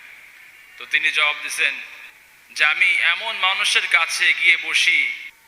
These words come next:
যারা আমার কথা শুনতে পায় কিন্তু আমার সমালোচনা করতে পারে না, কিন্তু মানুষের কথা ভিন্ন।" হযরত আলী রাদিয়াল্লাহু তাআলা আনহু, তার ব্যাপারেও এরকম একটা বর্ণনা আছে, তিনিও কবরস্থানে গিয়ে, কবরের পাশে গিয়ে বসে থাকতেন।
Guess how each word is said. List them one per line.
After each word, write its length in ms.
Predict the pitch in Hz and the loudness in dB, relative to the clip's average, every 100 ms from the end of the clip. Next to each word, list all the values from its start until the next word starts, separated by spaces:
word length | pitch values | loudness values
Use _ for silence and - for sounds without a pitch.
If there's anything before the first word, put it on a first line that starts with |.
| _ - | _ -8
যারা 260 | 151 165 | -2 0
আমার 320 | 165 170 202 196 | 0 0 -2 -2
কথা 200 | 196 185 | -2 0
শুনতে 420 | - 196 - 165 | -2 -4 -8 -4
পায় 300 | 127 117 95 - - - - _ _ | -2 -2 -2 -10 -18 -20 -20 _ _
কিন্তু 500 | - 160 - 175 226 247 - - - - | -4 -4 -4 -10 -10 -14 -20 -20 -20 -4
আমার 260 | 143 165 165 | -2 0 0
সমালোচনা 800 | - - 175 214 240 240 240 - | 0 0 -2 -2 -6 -4 -6 -6
করতে 300 | - - 147 | -8 -14 -10
পারে 200 | 117 107 | -8 -10
না, 140 | - - - - - _ _ | -12 -20 -20 -20 -20 _ _
কিন্তু 160 | - 151 | -8 -4
মানুষের 400 | 156 170 170 202 180 | -2 -2 0 0 0
কথা 300 | 170 185 - - - - - - - - | -2 -2 -2 -6 -16 -20 -20 -20 -18 -10
ভিন্ন।" 300 | 120 107 90 - - - - - | -10 -10 -20 -20 -20 -20 -20 -16
হযরত 280 | - 208 233 | -4 0 0
আলী 220 | 208 220 | 2 2
রাদিয়াল্লাহু 580 | 240 247 247 240 247 247 | 2 0 -2 -2 -2 -2
তাআলা 320 | 247 233 233 | 2 4 4
আনহু, 240 | 233 226 226 | 2 -2 -2
তার 200 | 226 226 | 0 2
ব্যাপারেও 380 | 220 214 226 247 | 2 0 4 4
এরকম 240 | 247 240 226 | 4 4 2
একটা 200 | - 214 | 0 -2
বর্ণনা 360 | 196 208 202 | -2 -2 0
আছে, 260 | 185 - 170 - - - - - - | 0 -2 -10 -12 -16 -20 -20 -20 -2
তিনিও 480 | 208 226 233 202 196 | 2 4 4 2 0
কবরস্থানে 580 | 190 196 196 - 214 208 | 0 0 0 -2 2 4
গিয়ে, 360 | - 190 147 131 - - - - | 6 6 4 0 -6 -16 -10 -6
কবরের 300 | 160 185 175 | -2 -2 0
পাশে 220 | 170 175 | 0 4
গিয়ে 140 | 165 | 2
বসে 220 | 156 147 | 2 -2
থাকতেন। 340 | 160 143 127 | -2 -2 -4